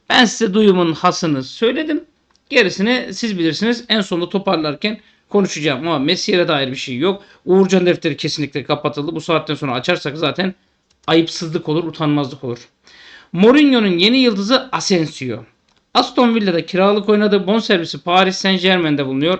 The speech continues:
Asensio için Fenerbahçe harekete geçti. Şimdi normalde yorumu sona sakladım dedim ama mecburen bunu söylemek zorundayım. Arkadaşlar, size Allah rızası için söylüyorum.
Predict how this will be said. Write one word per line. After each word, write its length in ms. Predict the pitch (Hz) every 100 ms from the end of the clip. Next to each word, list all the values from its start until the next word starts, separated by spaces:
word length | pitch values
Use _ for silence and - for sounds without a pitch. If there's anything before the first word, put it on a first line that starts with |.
| -
Asensio 480 | 170 165 180 156 147
için 200 | 135 135
Fenerbahçe 540 | 170 185 165 127 131
harekete 340 | 156 135 139 165
geçti. 380 | 143 - 104 113 _ _ _ - - - _
Şimdi 480 | - 240 262 233 -
normalde 460 | 165 190 220 233 214
yorumu 340 | 202 208 220
sona 260 | 202 214 220
sakladım 460 | 202 - 175 156
dedim 160 | 160 208
ama 160 | 202 147
mecburen 600 | 143 170 175 233 208 190
bunu 220 | 214 196 _ _
söylemek 500 | - - 180 196 190
zorundayım. 380 | - 147 131 127
Arkadaşlar, 540 | 180 185 240 196 - 135
size 380 | - 185 175
Allah 420 | 170 160 185 202 180
rızası 420 | 165 147 131 131
için 180 | - 135
söylüyorum. 520 | - 127 120 113 101